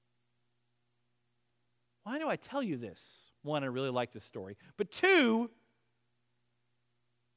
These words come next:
the biblical writers don't talk about this. Think about this for a second. If you're Matthew, Mark, and Luke,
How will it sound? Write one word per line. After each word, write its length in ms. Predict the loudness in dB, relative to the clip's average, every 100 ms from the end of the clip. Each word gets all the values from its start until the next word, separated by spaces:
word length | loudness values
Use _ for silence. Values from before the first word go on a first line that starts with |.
| _ _ _ _ _ _ _ _ _ _ _ _ _ _ _
the 80 | -6
biblical 440 | -4 -4 -4 -4
writers 360 | -2 -2 -2 -4
don't 180 | -8 -6
talk 240 | -6 -6
about 240 | -4 -8 -6
this. 420 | -12 -14 -20 -20 _ _ _ _ _ _ _ _ _ _ _ _ _ _ _ _ _ _ _ _ _ _ _ _ _ _ _ _ _ _ _ _ _ _ _ _ _ _ _ _ _ _ _
Think 200 | -4 0
about 260 | 4 4 2
this 140 | -2
for 120 | -6 -4
a 40 |
second. 360 | -2 -4 -6 -14 -16 -10
If 140 | -2
you're 160 | 0 6
Matthew, 380 | 6 6 4 6
Mark, 260 | 8 6
and 140 | 4 4
Luke, 360 | 4 2 -8